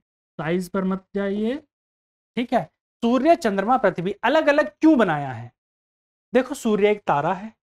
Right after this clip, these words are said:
चंद्रमा उपग्रह है पृथ्वी का, पृथ्वी ग्रह है, तीनों अलग अलग है, अलग अलग हैं, इंटररिलेट-, इंटररिलेटेड ऐसे नहीं है। ऐसा नहीं है कि च-,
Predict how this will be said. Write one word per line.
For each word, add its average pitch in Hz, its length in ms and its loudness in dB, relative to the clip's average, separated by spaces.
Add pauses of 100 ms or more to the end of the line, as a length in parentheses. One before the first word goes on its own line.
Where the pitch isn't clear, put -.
(220)
चंद्रमा 294 300 4
उपग्रह 190 440 0
है 240 160 0
पृथ्वी 165 420 -4
का, 226 200 -10 (100)
पृथ्वी 175 380 -4
ग्रह 156 200 -4
है, 165 160 -8
तीनों 196 300 -8 (100)
अलग 247 240 -4
अलग 233 220 -6
है, 202 160 -18 (560)
अलग 277 240 2
अलग 269 280 4
हैं, 240 300 -2 (200)
इंटररिलेट-, 262 760 0 (260)
इंटररिलेटेड 240 880 2
ऐसे 202 280 2
नहीं 190 260 -2
है। 247 200 -4 (140)
ऐसा 214 340 2
नहीं 220 280 0
है 247 100 -2
कि 240 120 -6
च-, - 300 -12